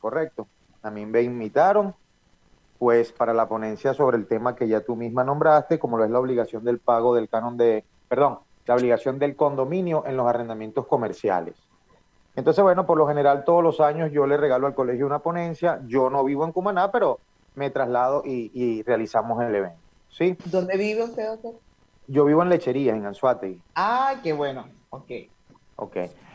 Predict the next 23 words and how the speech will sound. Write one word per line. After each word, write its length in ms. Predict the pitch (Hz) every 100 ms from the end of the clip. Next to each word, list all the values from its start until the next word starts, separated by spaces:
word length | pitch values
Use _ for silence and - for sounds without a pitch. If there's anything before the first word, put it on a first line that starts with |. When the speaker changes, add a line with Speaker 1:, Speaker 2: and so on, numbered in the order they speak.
| -
Speaker 1:
Entonces, 320 | - 143 175 214
bueno, 280 | 147 117
para 180 | - 139
entrar 280 | 143 156 156
en 80 | 202
materia, 640 | 208 - 160 143 113 95 107
a 100 | 120
ver, 160 | 147
vamos 240 | 123 147 175
al 100 | 131
grano. 460 | 123 139 113 104 -
Eh, 340 | 127 131 131 127
la 200 | 139 143
obligación 560 | 147 143 139 - 156
del 160 | 196 202
pago 280 | 170 175 185
de 100 | 165
condominio 720 | 139 123 117 170 170 113 95 _ _ _ -
en 100 | 123
materia 440 | 131 127 127 143 160
de 160 | 175
arrendamientos 640 | 143 131 117 113 110 151 -
comerciales, 800 | 175 190 180 175 139 143 151